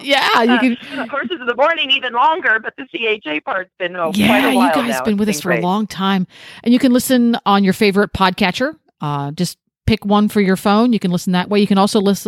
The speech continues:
Speaker 1: listen on the Horse Radio Network app. Just go to your app store and search Horse Radio Network. It works on both Android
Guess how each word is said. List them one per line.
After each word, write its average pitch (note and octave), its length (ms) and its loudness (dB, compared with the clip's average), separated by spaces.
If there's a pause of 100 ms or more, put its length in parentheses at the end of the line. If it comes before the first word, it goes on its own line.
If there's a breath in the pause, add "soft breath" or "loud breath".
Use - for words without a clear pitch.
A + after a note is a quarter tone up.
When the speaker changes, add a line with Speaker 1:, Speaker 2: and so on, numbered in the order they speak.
Speaker 1:
listen G#3+ 320 0
on F#3 140 0
the F3 80 2
Horse F3 200 0
Radio F3 220 2
Network E3+ 380 -4
app. F3+ 360 -2 (380 soft breath)
Just - 140 -8
go F3+ 100 4
to F3+ 40 6
your E3 160 2
app - 300 -4
store D#3+ 480 0
and D#3 160 0
search D#3+ 200 -2
Horse - 260 -2
Radio D#3+ 200 4
Network. D#3+ 380 0
It - 100 -8
works E3 320 -6
on D#3+ 220 0
both D#3 260 0
Android E3 600 0